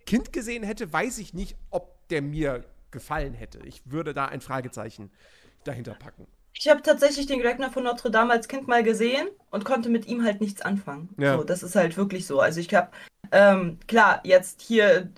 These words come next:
Speaker 2: jetzt würde Dexter hochspringen auf einmal und sagen,
Speaker 1: <laughs>
Speaker 2: „Aber ich hab ihn als Kind geguckt und ich fand ihn toll.“ Ja,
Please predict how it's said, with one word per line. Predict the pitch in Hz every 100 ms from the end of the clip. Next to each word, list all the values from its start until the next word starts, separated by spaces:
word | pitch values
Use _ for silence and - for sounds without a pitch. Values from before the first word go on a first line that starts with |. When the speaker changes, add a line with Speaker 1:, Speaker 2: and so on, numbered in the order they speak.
| 170
Speaker 2:
jetzt | 175 196 -
würde | 208 196
Dexter | 196 190 - 196
hochspringen | 208 226 - - - 269 240
auf | 214
einmal | 214 240 233
und | 202
sagen, | 208 208 214 220
Speaker 1:
<laughs> | 151 - - - - -
Speaker 2:
„Aber | 262 370 415 359 415
ich | 370
hab | 392 370 359
ihn | 330 294
als | 302
Kind | 440 480 -
geguckt | 403 427 466 466 - 262
und | 285
ich | 320
fand | 320 285 277
ihn | 262
toll.“ | 294 277
Ja, | 294 277 269 285